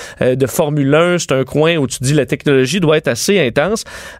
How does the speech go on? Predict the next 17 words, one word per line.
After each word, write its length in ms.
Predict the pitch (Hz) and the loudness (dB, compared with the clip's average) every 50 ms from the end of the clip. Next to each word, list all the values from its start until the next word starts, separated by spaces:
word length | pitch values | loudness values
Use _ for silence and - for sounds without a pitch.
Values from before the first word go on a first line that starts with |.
| - | -4
Ben, 100 | - 131 | -2 0
on 140 | 147 151 151 | 0 0 0
apprend 280 | 151 143 - 175 220 233 | 0 0 0 -2 -2 0
que 120 | - 202 | 0 0
les 160 | 170 147 143 | 0 0 -2
données 500 | 131 127 135 175 175 165 156 160 190 233 | -2 0 0 2 2 2 2 0 -2 -2
confidentielles 920 | 220 - 160 151 - - 170 185 175 147 123 - - 170 175 196 214 220 180 | 0 0 0 0 0 0 0 0 2 0 0 0 0 2 2 2 2 0 0
de 80 | 143 - | -2 -4
quatorze 840 | - - - 262 247 240 _ - - 202 202 180 160 127 135 151 | -4 -2 -2 -2 -2 -2 _ -2 0 0 0 0 -2 -4 -2 0
mille 440 | 156 175 202 233 240 233 190 156 143 - - | 0 0 0 0 0 -2 -2 -4 -6 -4 -2
personnes 560 | 170 160 - - - - 190 208 208 190 170 | -2 -2 -2 -2 0 0 2 2 0 -2 -2
contaminées 600 | - 190 220 220 - 214 185 180 170 160 185 247 | 0 0 0 2 0 0 0 2 2 2 2 2
au 140 | 247 202 147 | 2 0 0
V 220 | 123 131 202 233 | 0 0 -2 -2
I 140 | 208 160 135 | 0 0 0
H, 360 | 120 139 170 214 214 - - | 0 0 -2 -6 -6 -4 0
donc, 220 | 156 160 165 160 | 0 0 0 0